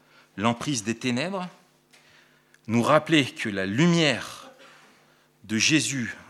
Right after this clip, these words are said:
sa naissance, la personne de Jésus, nous permet d'avoir une nouvelle vie en lui. Que fêter Noël est un moyen de grâce duquel nous devons profiter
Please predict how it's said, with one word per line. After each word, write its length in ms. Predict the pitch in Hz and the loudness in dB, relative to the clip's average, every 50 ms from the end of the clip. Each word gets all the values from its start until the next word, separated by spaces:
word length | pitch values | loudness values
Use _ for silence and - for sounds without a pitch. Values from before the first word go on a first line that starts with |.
| - | -12
sa 200 | - - - 107 104 | -8 -4 0 0 2
naissance, 840 | 117 143 160 - - - 156 110 - - - - - - - - - _ - | 2 2 2 2 2 0 0 -2 -2 -4 -8 -8 -8 -10 -12 -14 -18 _ -12
la 140 | - 92 95 | -10 -10 -10
personne 540 | - _ - 196 175 - - - 170 147 135 | -4 _ -2 0 0 0 -2 -2 -2 -2 -2
de 120 | 131 139 | -2 -4
Jésus, 400 | 120 113 127 113 98 101 101 90 - - - - - - - - _ - | -4 -2 -4 -4 -6 -8 -10 -12 -16 -20 -20 -20 -20 -20 -20 -20 _ -6
nous 260 | 101 107 131 190 208 | -2 2 4 4 2
permet 640 | 202 - - 170 143 120 120 113 113 104 92 85 - - _ _ _ _ _ - - - - - | 2 0 0 -2 0 2 2 2 2 0 -2 -6 -12 -20 _ _ _ _ _ -20 -20 -20 -12 -6
d'avoir 360 | - 113 104 95 113 110 104 | -4 -4 -2 -2 -2 -2 0
une 140 | 98 98 107 | -2 -2 -2
nouvelle 300 | 120 135 131 135 120 113 | -4 -4 -4 -4 -4 -4
vie 340 | 107 104 110 104 - - - _ | -6 -10 -12 -12 -12 -12 -10 _
en 140 | 110 110 110 | -6 -4 -4
lui. 460 | 104 92 92 90 - - - - - _ - - - - - - - - - - - - - - - - - - _ _ _ | -4 -6 -10 -12 -14 -16 -16 -18 -20 _ -20 -20 -20 -20 -20 -20 -20 -20 -20 -20 -20 -20 -20 -20 -20 -20 -20 -20 _ _ _
Que 300 | - 151 143 131 120 107 | 2 4 4 4 4 0
fêter 440 | 98 - - - 190 185 185 - 180 | -2 -2 -2 0 0 0 0 0 0
Noël 460 | 170 165 156 135 123 113 101 95 90 - - - | 2 4 6 6 4 4 2 -4 -8 -12 -10 -8
est 200 | 120 117 - - | -8 -4 -2 0
un 80 | 131 | 0
moyen 320 | 123 131 143 160 156 151 143 | 0 2 0 0 0 0 -2
de 40 | 131 | -2
grâce 580 | 110 104 98 90 85 - - - - - - _ _ _ - - - - - _ _ _ _ - - - 139 | -4 -4 -4 -4 -4 -4 -4 -4 -6 -8 -12 _ _ _ -20 -20 -20 -20 -20 _ _ _ _ -20 -20 -18 -16
duquel 440 | - 101 113 113 - - 139 127 123 | -12 -10 -10 -8 -6 -4 -4 -2 -2
nous 80 | 120 107 | -4 -4
devons 280 | 107 117 101 110 110 | -4 -6 -4 -6 -8
profiter 800 | - - _ - 160 180 - - - 170 - - 117 101 175 - | -8 -10 _ -4 -2 -2 -2 -2 -4 -6 -8 -8 -8 -8 -8 -10